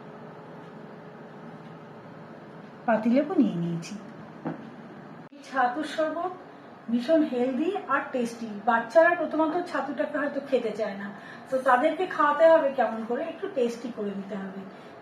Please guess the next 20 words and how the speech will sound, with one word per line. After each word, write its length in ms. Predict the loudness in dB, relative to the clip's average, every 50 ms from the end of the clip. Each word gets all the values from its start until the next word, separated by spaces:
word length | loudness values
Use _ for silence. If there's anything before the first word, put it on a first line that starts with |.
| 8 8
যখন 200 | 8 8 8 2 4
টেস্টি 300 | 4 4 4 4 -2 -6 -6 -6
করে 140 | -6 -4 2 6
দেবেন, 280 | 6 6 6 6 0 -2 -4 -8 -8 -6 -4 -4
দেখবেন 320 | -4 -2 -2 -2 -2 -2 -4 -8 -8
তারা 180 | -8 -4 -4 -4 -2 -2
এমনিই 260 | 0 0 0 0 -2 -4
খেতে 200 | -6 -8 -8 -8 -10
চাইবে। 260 | -10 -10 -10 -10 -12 -12 -14 -14 -16 -16 -8 -6
আর 80 | -6 -4 -2 -2
ঠান্ডা 280 | -4 -2 0 0 0 0 0
খাবার 200 | 0 0 0 0 2
তো 40 | 2 2 2
আমরা 140 | 4 8 8 8 8
এমনিই 280 | 6 4 4 2 4 2
ভালোবাসি 400 | 2 0 0 -2 -6 -8 -10 -10 -10 -10
খেতে, 220 | -10 -10 -10 -12 -14 -14 -16 -18 -18 -18 -14 -6
সেক্ষেত্রে 440 | -4 -4 -4 -2 -4 -6 -6 -2 0 2 2 2
আমাদের 280 | 0 0 4 6 6 6 6 0 -2 -6 -8 -8 -2 -2 0
এইভাবে 300 | 0 -2 -4 -4 -4